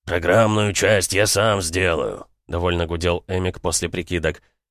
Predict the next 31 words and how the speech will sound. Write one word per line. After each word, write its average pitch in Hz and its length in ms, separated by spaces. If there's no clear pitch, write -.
"И 87 80
с 80 140
энергией 107 500
полегче 95 560
станет", — 65 640
ликовал 82 480
он. 78 220
"И 78 80
твой 85 200
дурацкий 92 440
аккумулятор 90 680
не 92 140
так 92 220
уж 85 160
и 82 40
нужен". 92 460
"Ну, 185 180
давай 139 300
отдадим 131 400
вулканистам", — 107 720
внутренне 87 580
потешаясь, 90 500
предложил 85 500
я. 78 260
"Дурачьё, 107 680
моё, 123 540
не 117 100
отдам!" — 110 680
ожидаемо 90 520
загромыхал 85 560
бронзовый. 82 600